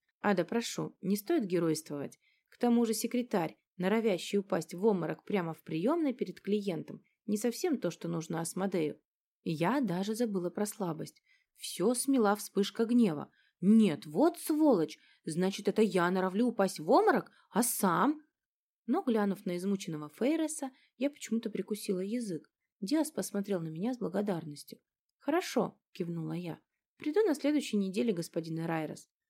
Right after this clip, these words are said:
А потом перевела взгляд на его несчастного брата.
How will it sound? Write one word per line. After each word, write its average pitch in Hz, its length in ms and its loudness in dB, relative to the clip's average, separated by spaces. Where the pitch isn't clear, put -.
А 185 80 -6
потом 277 340 -6
перевела 180 380 -4
взгляд 185 400 -4
на 180 160 -6
его 170 160 -6
несчастного 214 640 -4
брата. 214 340 -4